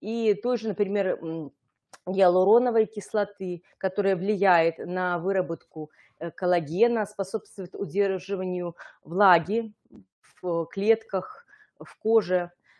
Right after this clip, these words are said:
всё это снижается. И поэтому,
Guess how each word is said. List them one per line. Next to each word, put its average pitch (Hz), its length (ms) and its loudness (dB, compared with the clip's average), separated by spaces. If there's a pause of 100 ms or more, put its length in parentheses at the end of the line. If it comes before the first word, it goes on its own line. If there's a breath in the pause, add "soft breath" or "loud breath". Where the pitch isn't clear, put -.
(140 soft breath)
всё - 260 -2
это 262 160 0
снижается. 180 1080 -2
И 190 80 -10
поэтому, 226 840 0